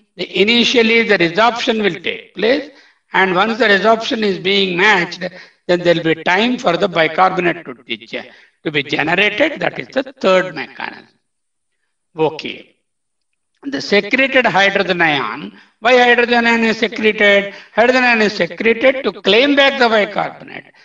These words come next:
So hydrogen easily combines with the bicarbonate and forms carbonic acid, which is absorbed back into the system. Or this hydrogen that is secreted can combine with N H three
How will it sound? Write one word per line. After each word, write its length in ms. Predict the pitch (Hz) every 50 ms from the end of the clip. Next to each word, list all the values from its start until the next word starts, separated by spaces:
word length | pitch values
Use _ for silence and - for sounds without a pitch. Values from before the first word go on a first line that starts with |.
| _ _ _
So 100 | - 202
hydrogen 580 | 175 185 196 202 190 214 214 202 220 220 202
easily 320 | 202 190 190 208 220 226 226
combines 600 | 220 208 185 180 175 175 180 196 226 262 - -
with 100 | 269 247
the 80 | 196 180
bicarbonate 920 | 160 - - - - - 127 - - - - 147 160 160 160 - 160 160 - _ _ _ _ _
and 220 | - - 135 135 139
forms 640 | - - 170 170 175 180 180 180 180 175 - - 190 - - - - - _ _ _
carbonic 720 | - 170 160 160 160 160 139 170 190 214 233 220 - -
acid, 540 | 143 110 104 - - 120 117 120 117 - _ _ _ _ _ _ _
which 140 | 185 - -
is 140 | 170 160
absorbed 600 | 165 160 151 156 143 160 190 190 196 190 185 160
back 460 | 143 165 165 160 160 160 160 160 160 - - _ _ _ -
into 260 | 151 135 143 143 160
the 140 | 156 202 214
system. 500 | - - - - 143 - - - - - _ _ _ _ _ _ _ _ _ _ _ _ _ _ _ -
Or 800 | 110 117 135 151 165 175 175 175 175 175 175 175 180 - 180 - - _ _ _ -
this 180 | 196 190 175
hydrogen 600 | - - 170 185 196 196 226 233 226 247 240 233
that 180 | 214 202 196 208
is 120 | 170 156
secreted 800 | - 165 160 170 - 196 208 208 - 185 180 175 175 175 175 170 - - _ _
can 220 | - - 175 170 170
combine 520 | - 165 165 165 165 170 180 202 226 247
with 200 | 247 233 240 233
N 260 | - - 180 170 160
H 360 | 160 165 185 175 185 - -
three 520 | - 175 170 175 170 160 160 156 156 156